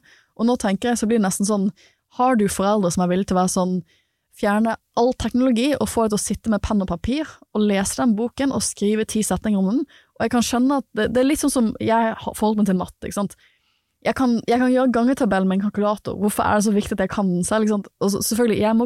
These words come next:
kunne gangetabellen for å kunne gjøre mer avansert matte. Det er derfor jeg må lære den selv uten kalkulator. Og nå må vi gjøre litt det samme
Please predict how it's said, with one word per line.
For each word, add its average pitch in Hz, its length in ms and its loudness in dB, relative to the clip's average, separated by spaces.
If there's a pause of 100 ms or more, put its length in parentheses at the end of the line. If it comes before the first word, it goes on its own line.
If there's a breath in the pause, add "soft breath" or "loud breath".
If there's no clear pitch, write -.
kunne 226 280 0
gangetabellen 202 560 0
for 214 100 -6
å - 20 -12
kunne 196 200 2
gjøre 202 280 0
mer 185 320 0 (160)
avansert 175 440 -6
matte. - 280 -14 (240)
Det 196 80 -4
er 196 80 -2
derfor 226 220 -2
jeg 214 100 2
må 185 80 0
lære 170 240 -2
den 165 140 -10 (220)
selv 180 440 -6
uten 170 240 -2
kalkulator. 170 560 -6 (440 soft breath)
Og 233 80 2
nå 262 160 4
må 269 120 2
vi 226 100 2
gjøre 208 220 2
litt 233 160 -4
det 202 80 0
samme 196 500 2